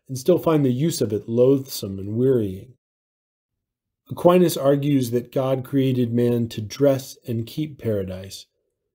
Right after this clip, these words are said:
which dressing would not have involved labor, as it did after sin, but would have been pleasant on account of man's practical knowledge of the powers of nature.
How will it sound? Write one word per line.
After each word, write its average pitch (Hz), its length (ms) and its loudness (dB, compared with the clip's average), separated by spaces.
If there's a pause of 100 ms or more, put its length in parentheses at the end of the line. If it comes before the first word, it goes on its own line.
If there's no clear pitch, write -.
(160)
which 135 280 2
dressing 143 520 4
would 120 160 2
not 131 240 0
have 120 120 -2
involved 113 520 0
labor, 113 500 0 (140)
as 120 140 -4
it 117 100 0
did 113 160 0
after 107 260 -2
sin, 113 480 2 (500)
but 139 80 -6
would 151 180 6
have 143 100 6
been 139 180 2
pleasant 131 460 0
on 123 120 -4
account 123 400 -2
of 123 100 -4
man's 123 440 2
practical 139 640 -2
knowledge 120 460 2
of 104 100 -2
the 107 60 -6
powers 101 520 -4
of 107 140 -10
nature. 120 480 -4